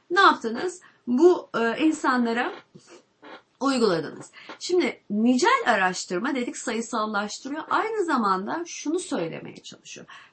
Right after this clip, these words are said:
Ben bu yüz kişiye uyguladım. Bu toplumun bir kesitini bana veriyor. Ama ben buradan hareketle genelleme yapabilirim.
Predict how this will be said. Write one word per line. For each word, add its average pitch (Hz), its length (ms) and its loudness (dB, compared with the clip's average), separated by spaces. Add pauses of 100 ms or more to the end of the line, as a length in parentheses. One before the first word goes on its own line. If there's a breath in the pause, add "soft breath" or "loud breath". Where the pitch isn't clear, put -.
(100)
Ben 285 240 6
bu 381 60 2
yüz 370 240 2
kişiye 339 340 -2
uyguladım. 285 680 2 (960 loud breath)
Bu 254 400 -2
toplumun 311 560 -2
bir 294 200 -4
kesitini 285 600 -6
bana 294 220 0
veriyor. 262 420 2 (540 soft breath)
Ama 185 240 0
ben 370 300 6
buradan 339 640 4
hareketle 254 920 -4 (160)
genelleme 277 880 6
yapabilirim. 175 720 0